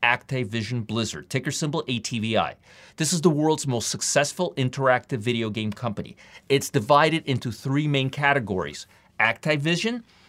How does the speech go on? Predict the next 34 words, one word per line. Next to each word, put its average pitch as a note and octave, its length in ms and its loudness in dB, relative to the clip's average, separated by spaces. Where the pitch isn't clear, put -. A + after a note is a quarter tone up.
which C#3 260 0
produces C#3+ 460 0
franchises C#3 800 2
such C3 260 0
as C3+ 140 0
the A2+ 180 -4
ever-popular A#2+ 580 0
Call G#2+ 240 2
of F#2 120 -6
Duty, C3 260 2
Warzone, B2+ 600 0
and B2+ 140 -2
focuses C#3+ 480 4
on C3+ 220 4
console D3+ 500 2
gaming. E2 460 -6
Then C#3+ 160 6
you've D3 140 2
got B2+ 240 4
Blizzard, C#3+ 500 2
which D3 200 0
produces D3+ 460 0
franchises C3 800 2
such - 240 -2
as C#3+ 160 -2
World D3 460 6
of A#2+ 160 2
War-, D3 400 0
Warcraft, C#3 720 0
Ashes C#3 400 2
of B2 160 -4
Outland, A#2+ 600 4
and C3 300 2
Overwatch, A#2+ 680 2